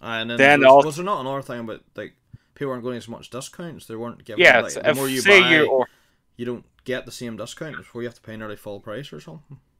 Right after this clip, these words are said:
Speaker 2: Aye, there's gonna be no discount on, shall I say, mass buys here. Like, imagine you order two million chips.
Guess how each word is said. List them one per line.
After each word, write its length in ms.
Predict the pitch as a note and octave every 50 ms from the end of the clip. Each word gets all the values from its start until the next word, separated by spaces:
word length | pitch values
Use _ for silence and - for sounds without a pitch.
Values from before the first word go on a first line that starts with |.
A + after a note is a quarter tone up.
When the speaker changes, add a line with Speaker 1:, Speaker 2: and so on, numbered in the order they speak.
| _ _ -
Speaker 2:
Aye, 320 | - D#3 D#3 C#3+ B2+ B2
there's 240 | A#2+ B2 C3+ C3 -
gonna 160 | - E3+ D#3+
be 60 | D3 C3+
no 140 | C3+ B2+ A#2
discount 440 | - B2 B2 - - C3 A#2+ A#2+ -
on, 540 | A#2 A2+ G#2+ G#2+ A2 G#2+ G#2+ G#2 G#2+ G#2 - _ _ _ _ _ -
shall 200 | - - A#2 A2+
I 20 | G#2+
say, 160 | - A#2+ A2
mass 680 | G#2 G#2+ A2 A#2 A#2 A#2 A#2 B2 A#2+ A#2+ A#2 - - -
buys 480 | - - G#2 G#2 A#2 B2+ C3+ D#3 D#3+ -
here. 340 | E3+ D3+ B2+ A2 G#2 G2 - _ _ _ _ _ _
Like, 80 | - A#2+
imagine 380 | A#2+ C3 C#3 C#3+ D3+ C3+ C#3+ C3
you 100 | C3 A#2+
order 160 | A#2+ A#2+ A#2+ G#2+
two 280 | - - - C3 B2
million 600 | A2+ A2+ A2 G#2 G#2+ A#2 B2 C#3 D3 C#3 B2+ B2 - - - F#2+ -
chips. 460 | - B2 C3 - - - - -